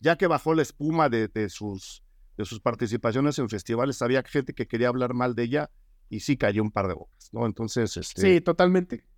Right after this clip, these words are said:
Speaker 2: O sea, parecería una premisa ridícula, ¿no? Pero en realidad la construcción narrativa que tiene es impresionante. O sea, no so-, no solo
Speaker 1: Sí.
Speaker 2: es Mads Mikkelsen, son sus amigos,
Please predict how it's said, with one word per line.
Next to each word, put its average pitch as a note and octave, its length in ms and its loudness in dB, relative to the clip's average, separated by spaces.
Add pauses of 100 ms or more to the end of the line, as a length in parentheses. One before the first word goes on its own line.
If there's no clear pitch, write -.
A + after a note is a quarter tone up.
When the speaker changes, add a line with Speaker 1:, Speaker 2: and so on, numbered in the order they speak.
(680)
Speaker 2:
O D3+ 80 -8
sea, F3+ 160 4
parecería F#3+ 440 4
una B3+ 140 6
premisa G#3 540 4
ridícula, D#3 680 -2
¿no? D3 180 -4
Pero E3+ 280 0
en D3 120 0
realidad D3+ 360 4
la G#3 80 2
construcción E3+ 680 0
narrativa D3 480 0
que C3+ 140 -4
tiene D#3+ 420 -2 (720)
es D#3 240 -6
impresionante. C#3 800 -2
O B2 80 -10
sea, D3 180 -2
no E3+ 120 6
so-, F#3+ 160 0
no F3 120 4
solo G3 200 6
Speaker 1:
Sí. F#3 40 4
Speaker 2:
es E3 60 0
Mads E3+ 240 0
Mikkelsen, D#3+ 440 0
son E3+ 220 -4
sus - 140 -4
amigos, D3 480 0